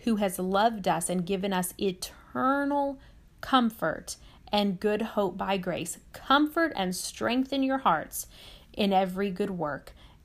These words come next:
and word.'" So we have the Lord Jesus Christ himself who comforts us and who strengthens us.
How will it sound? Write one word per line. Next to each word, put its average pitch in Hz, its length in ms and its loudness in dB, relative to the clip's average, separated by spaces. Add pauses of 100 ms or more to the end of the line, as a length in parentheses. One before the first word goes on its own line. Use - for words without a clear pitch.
and 180 220 2
word.'" 160 400 -6 (720)
So - 180 4
we 247 200 2
have 220 280 4
the 190 180 4
Lord 233 680 2
Jesus 220 560 -2
Christ 185 520 -4
himself 208 1120 -2 (600)
who 208 140 0
comforts 226 760 0
us 320 540 0 (520)
and 202 180 2
who 190 280 0 (220)
strengthens 233 1400 0
us. - 460 -4